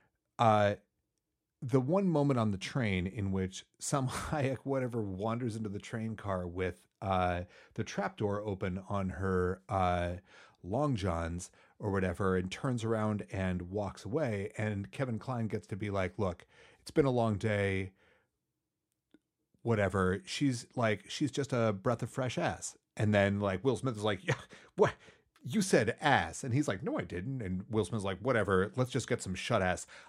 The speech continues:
I thought that line was fucking hilarious. That was great writing to my, like, I mean, I was embarrassingly old. Like, my twenty-year-old self thought that was, like,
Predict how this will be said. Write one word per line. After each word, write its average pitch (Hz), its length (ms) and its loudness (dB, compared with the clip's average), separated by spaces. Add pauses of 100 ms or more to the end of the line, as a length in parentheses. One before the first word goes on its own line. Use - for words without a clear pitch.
(160)
I 160 120 6
thought 165 360 0
that 120 320 4 (120)
line 98 520 2 (100)
was 98 160 -8
fucking 110 380 0
hilarious. 90 500 0
That 131 220 0
was 110 180 -6
great 143 460 2
writing 95 420 2
to - 140 -6
my, 131 300 -2
like, 95 300 -4 (920)
I - 100 -6
mean, 85 280 -2 (120)
I 92 140 -2
was 90 160 -4
embarrassingly 82 680 -2
old. 82 200 -8
Like, 95 180 0
my 95 140 0
twenty-year-old 98 600 -2
self 95 260 0
thought 92 200 -4
that - 180 -4
was, 92 160 -6
like, 82 360 -6